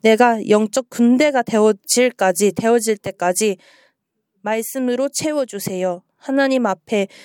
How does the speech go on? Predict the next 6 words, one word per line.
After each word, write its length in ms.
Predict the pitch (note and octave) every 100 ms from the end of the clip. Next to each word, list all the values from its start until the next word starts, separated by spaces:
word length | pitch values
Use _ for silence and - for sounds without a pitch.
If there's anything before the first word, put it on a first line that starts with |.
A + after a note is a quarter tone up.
| _ -
담대히 600 | - A#3+ B3 C4+ B3 A3 _ _ _ _
나아가겠습니다. 960 | G3 G3 A#3+ A#3+ G#3+ - G3 F#3+ G3 F#3
나를 300 | G3 G#3 A3
성령으로 680 | - C#4 C#4 C4+ A#3+ B3 B3
충만케 600 | - D4+ D4 C#4 B3+ G#3+
해주세요. 640 | G#3 G3 F#3+ F#3 F#3 F3